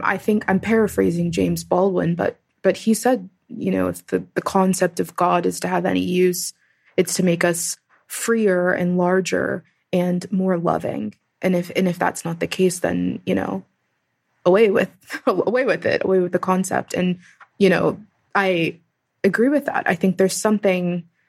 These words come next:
really credible about a lot of people who, A, just might not experience spirituality like that, but also people who are skeptical of, you know, traditional religious language. I think that makes sense to me. <laughs> And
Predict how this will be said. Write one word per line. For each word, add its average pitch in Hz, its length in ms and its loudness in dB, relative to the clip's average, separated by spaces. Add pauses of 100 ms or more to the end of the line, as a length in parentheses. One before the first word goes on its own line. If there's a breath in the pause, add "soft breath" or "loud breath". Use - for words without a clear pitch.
really 196 160 6
credible 185 580 0
about 180 240 2
a 175 40 2
lot 180 200 0
of 185 120 -8
people 185 400 0
who, 185 200 0
A, 180 200 2
just 180 260 -8
might 170 200 0
not 175 300 0
experience 175 1300 -4
spirituality 175 720 -2
like 202 220 -4
that, 262 420 -2
but 208 140 -2
also 196 360 2
people 180 400 -2
who 175 540 0 (160)
are 170 100 0
skeptical 262 880 -2
of, 233 340 0 (600)
you 233 80 4
know, 208 440 2 (400)
traditional 202 540 2
religious 190 720 -2
language. 196 680 0
I 180 80 0
think 180 520 -4 (120)
that - 240 -2
makes 202 300 -2
sense 240 320 -2
to - 100 -8
me. - 540 0
<laughs> 233 100 0
And 214 300 0